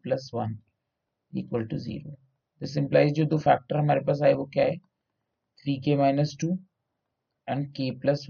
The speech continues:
one is equal to zero। This implies k is equal to two by three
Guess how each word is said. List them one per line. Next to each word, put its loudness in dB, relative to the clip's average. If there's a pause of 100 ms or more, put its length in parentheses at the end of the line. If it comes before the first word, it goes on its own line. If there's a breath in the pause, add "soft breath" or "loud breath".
one 2 (220)
is -8
equal -6
to -2
zero। -4 (1600 soft breath)
This -2
implies 4 (100)
k 4 (100)
is 0 (100)
equal 0
to 2 (100)
two 2 (120)
by 12 (140)
three 0